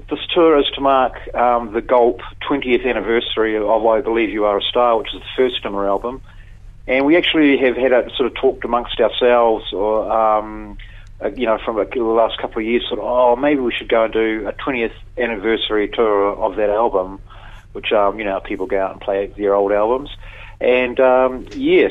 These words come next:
so we thought we would do that and go out and perform the album. So that's what the show actually is. And, uh, we'll throw in another couple of tunes as well. But, um, yeah, it's primarily to play that album in a way that it hasn't been performed l-,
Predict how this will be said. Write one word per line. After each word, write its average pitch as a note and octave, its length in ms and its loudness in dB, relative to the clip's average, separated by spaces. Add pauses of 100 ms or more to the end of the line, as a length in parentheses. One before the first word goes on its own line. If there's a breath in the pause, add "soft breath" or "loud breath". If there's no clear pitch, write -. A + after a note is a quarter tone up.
(100)
so C3 300 6
we B2 280 0
thought D3 260 2
we B2+ 160 -2
would A#2+ 160 -2
do C#3 200 6
that A#2 220 4
and G#2+ 120 -8
go A#2 160 4
out A#2 240 2
and G#2 140 -8
perform C#3 380 -2
the G2+ 140 0
album. G2 360 -2
So B2+ 60 -6
that's B2+ 180 2
what - 80 -10
the - 60 -8
show G#2+ 280 2
actually G#2 360 -2
is. G#2+ 300 2 (340)
And, G#2+ 340 -8
uh, G#2+ 160 4
we'll G#2 180 -2
throw A2 280 0
in G#2+ 120 -10
another G#2+ 280 -6
couple - 260 -10
of F#2+ 80 -6 (100)
tunes A#2+ 460 -8 (580 loud breath)
as G2 160 -12
well. A#2+ 300 2
But, A2 220 0
um, A2+ 420 -2 (440 loud breath)
yeah, B2+ 160 0
it's C3 100 -2
primarily C#3+ 760 2
to - 140 -12
play B2+ 320 4
that A#2+ 140 2
album A#2 540 2
in A2+ 120 -6
a A2+ 60 -2
way A#2+ 420 2
that A2 140 -4
it F2+ 100 -8
hasn't A2+ 280 -6
been A2 200 -4
performed A2 640 -6
l-, G#2 140 -6